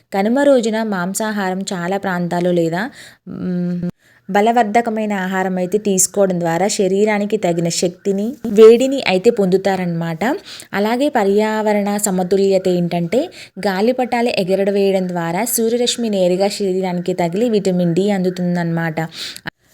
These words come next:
సరే, ఇంతేనా అసలు కనుమ పండుగను శాస్త్రీయంగా అసలు ఎలా జరుపుకోవాలి, అసలు నిజమైన పద్ధతి ఏమిటి అంటే,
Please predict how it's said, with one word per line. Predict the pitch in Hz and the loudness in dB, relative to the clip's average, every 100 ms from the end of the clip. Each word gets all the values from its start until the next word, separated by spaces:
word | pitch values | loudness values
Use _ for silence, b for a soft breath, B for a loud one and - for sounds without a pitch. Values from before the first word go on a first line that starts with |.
| b | b
సరే, | - 277 269 | 2 6 6
ఇంతేనా | 262 233 277 294 311 | 4 2 2 2 0
అసలు | 285 247 | 0 0
కనుమ | 220 208 214 | 0 -2 -2
పండుగను | 226 220 214 220 | 0 0 0 0
శాస్త్రీయంగా | 220 196 - - 233 220 214 | -2 -4 -4 0 2 2 2
అసలు | 208 208 | 2 2
ఎలా | 180 190 | 2 4
జరుపుకోవాలి, | 208 185 202 208 196 190 185 | 4 2 0 2 4 4 2
అసలు | 190 196 | 2 2
నిజమైన | 180 180 190 208 | 2 2 4 2
పద్ధతి | 208 175 160 185 202 | 2 2 4 4 6
ఏమిటి | 185 175 180 185 208 | 6 6 4 4 4
అంటే, | 185 170 185 294 | 4 2 4 2